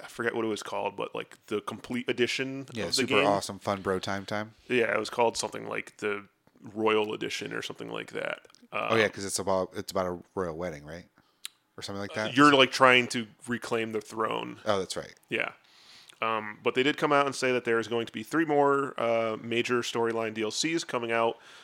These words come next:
Speaker 1: uh, up until twenty nineteen. They said the only one so far that they named of what the, like, 'cause each one of them kinda, like, focuses around a character in the game.
Speaker 2: Yeah.
Speaker 1: The first ones focus around the three other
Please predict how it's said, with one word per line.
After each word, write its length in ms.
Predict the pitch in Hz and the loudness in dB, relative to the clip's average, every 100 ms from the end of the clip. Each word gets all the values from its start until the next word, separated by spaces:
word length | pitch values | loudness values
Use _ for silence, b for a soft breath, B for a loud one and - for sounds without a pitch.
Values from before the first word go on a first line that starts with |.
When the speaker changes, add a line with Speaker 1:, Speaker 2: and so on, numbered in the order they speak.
| B | B
Speaker 1:
uh, 140 | 107 101 131 | 0 2 0
up 140 | 143 | 0
until 260 | 143 143 131 | 0 0 0
twenty 260 | - 123 | -2 -2
nineteen. 600 | 110 104 - 147 170 220 - b b _ | -2 -6 -6 -2 -2 -4 -10 b b _
They 180 | 117 113 | 0 0
said 300 | 107 120 113 | 0 -2 -2
the 120 | 113 - | -4 -2
only 400 | 147 160 160 151 | -2 0 0 -2
one 380 | 131 139 139 139 | 0 2 2 2
so 220 | - 135 | 0 0
far 240 | - 131 | 4 2
that 120 | 120 | 2
they 120 | 117 113 | -2 -2
named 320 | 113 117 113 | 0 -2 -4
of 80 | 107 | -6
what 200 | 110 - | -6 -4
the, 180 | 104 - _ - | -6 -6 _ -4
like, 180 | 123 - | -2 0
'cause 140 | 131 | -2
each 160 | 170 - | -2 2
one 100 | 151 | 2
of 60 | |
them 100 | 127 | 2
kinda, 200 | 113 120 | -2 0
like, 120 | 110 | 0
focuses 460 | - 113 117 113 107 | -2 -2 -2 -4 -4
around 380 | 107 107 107 110 | -2 0 0 -4
a 60 | - | -10
character 440 | - 110 110 107 | -2 0 0 -2
in 100 | 104 | -4
the 80 | 107 | -6
game. 420 | 107 107 110 120 - | -4 -2 0 -2 -2
Speaker 2:
Yeah. 140 | 104 101 | -2 0
Speaker 1:
The 80 | 113 | -2
first 280 | - 127 - | 4 2 4
ones 220 | 120 117 | 0 0
focus 380 | - 113 110 113 | 0 0 0 0
around 240 | 107 110 | 2 2
the 80 | 107 | -2
three 260 | - 110 110 | -8 -2 -2
other 220 | 107 | 0